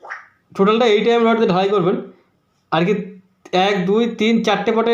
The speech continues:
এইট এম এম রড কাটবেন। এইভাবে নিয়ে গিয়ে এইভাবে ফিতে ফেলে এইভাবে ঢালাই করুন। জয়েন্টটা এখানে হবে, এটাও তাই জয়েন্ট এখানে হবে, এটা জয়েন্ট হবে না। আর বাই-, আর মেইন রডটা এইভাবে ছয় ইঞ্চি পরপর বেঁধে দেবেন, দিয়ে ঢালাই করে দেবেন।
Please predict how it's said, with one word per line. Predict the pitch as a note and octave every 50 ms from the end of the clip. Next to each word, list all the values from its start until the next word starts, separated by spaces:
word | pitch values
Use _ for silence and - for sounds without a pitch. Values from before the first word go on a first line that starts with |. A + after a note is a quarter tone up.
| A3+ A3
এইট | A3+ A#3 A3+
এম | A3+ A3+
এম | A3 G#3 F#3+ F3+ F3+ - E3+ E3+
রড | F#3 G#3 G#3 A#3
কাটবেন। | A3 F#3+ F3 E3+ G#3+ - - - - - _ _ _ _ -
এইভাবে | E3+ F3+ F#3 G#3 A3 A3+ A3
নিয়ে | G#3+ A3+ A3 F#3
গিয়ে | F#3+ A#3 B3+ - - - - E3+
এইভাবে | F3+ F#3+ G#3 G3+ - F#3
ফিতে | F#3 G3+ G#3+ G3+
ফেলে | A3+ B3 C#4+ C4+ - - - F3
এইভাবে | F3 F#3 G3+ A3 F#3+
ঢালাই | E3+ F3 D#3+ D3
করুন। | D3 D3 C#3+ C#3+
জয়েন্টটা | - G3 G#3 G#3+ A3+ G3
এখানে | F#3 F#3 D#3+ C3+ B2
হবে, | B2+ C#3+ C#3 C#3 - - _ _ _ _ _ _ _ _ _ _ _ _ _ _ _ -
এটাও | F3+ F3+ A#3 A#3 A3+
তাই | A#3 G#3 F3 F3+
জয়েন্ট | F#3+ G3+ G3 G3 F#3
এখানে | G#3 G#3+ G#3 G#3
হবে, | A3+ C#4 A3+ G3+
এটা | F#3+ G3+ F#3+ F3
জয়েন্ট | F3+ F3 D#3+ D3 C3+
হবে | C3 C3 C3 C3
না। | C3+ C3+ - - - - _ _ _ _ _ _ _ _ _ _ _ _ _ -
আর | E3 E3+ D3 C#3+ C#3+
বাই-, | E3 F3 F#3 D#3+ A#2+ B2 F3
আর | E3+ D#3+ D#3 F3 F#3
মেইন | G3+ A3+ A#3
রডটা | A#3 A#3 A#3 A#3+ A#3+ A3 G3
এইভাবে | G3 G#3+ A#3 C4 B3+ F#3 -
ছয় | F#3 G3 G3
ইঞ্চি | G3+ G#3+ F#3+
পরপর | G3 F#3+ F#3+ A3 G#3 G3 - - - E3
বেঁধে | D#3+ E3+ F#3 G3+
দেবেন, | G3 F#3 G3+ A3+
দিয়ে | G#3 G3+ F3+
ঢালাই | E3+ E3 D3+ C#3
করে | C3+ B2+ C3
দেবেন। | C3+ C3+